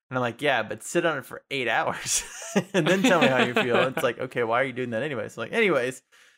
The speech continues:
Speaker 1: yeah. So that's the only thing I wanna throw in there about,
Speaker 2: Yeah.
Speaker 1: you know, gaming chairs and chairs in general. Buy something that's comfortable, and depends what, you know, hey, if you only game for, like, an hour or two, go for it. Buy a cool looking Secret Labs chair or whatever, you know. Do it.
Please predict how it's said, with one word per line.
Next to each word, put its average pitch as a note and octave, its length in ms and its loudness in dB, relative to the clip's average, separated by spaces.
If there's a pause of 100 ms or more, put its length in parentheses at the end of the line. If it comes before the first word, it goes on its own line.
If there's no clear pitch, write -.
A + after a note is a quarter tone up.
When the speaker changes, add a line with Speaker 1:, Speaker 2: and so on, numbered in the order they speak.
(260)
Speaker 1:
yeah. A2+ 280 0
So D3+ 180 -2
that's E3+ 220 4
the F#3 60 2
only F3 120 4
thing D#3 180 0
I C3+ 60 4
wanna C3+ 200 0 (120)
throw B2+ 260 2
in A#2 80 0
there A#2 140 2
about, A2 220 4
Speaker 2:
Yeah. F#2+ 100 -6 (680)
Speaker 1:
you C3+ 120 -4
know, A2+ 240 0 (100)
gaming C3 400 -2
chairs B2+ 340 0
and A#2 80 -8
chairs B2 300 -4
in A2+ 80 -6
general. A#2+ 380 0
Buy E3 240 2
something G3 180 -4
that's F3 180 -2
comfortable, C#3 680 -4
and B2+ 100 -4
depends F3+ 340 -2
what, D3+ 180 -2
you C#3+ 80 -4
know, A#2+ 140 -2
hey, C3+ 200 -2
if A#2+ 120 -6
you D3+ 120 -4
only D#3+ 160 -2
game A2+ 320 -6
for, B2 160 -8
like, A2+ 180 0
an A2+ 140 -8
hour A#2 140 -2
or C#3+ 60 -2
two, F#3 280 -6 (340)
go D#3+ 160 2
for A#2+ 240 0
it. F#2+ 100 -2
Buy A#2 180 2
a E3 100 2
cool A#2 220 -4
looking A2 360 -6
Secret A2+ 280 -8
Labs G#2 260 -4
chair G#2 200 -6
or G#2+ 60 -2
whatever, G#2+ 300 -4
you G#2 80 -6
know. A2+ 280 -4 (1200)
Do A#2 200 -8
it. - 160 -12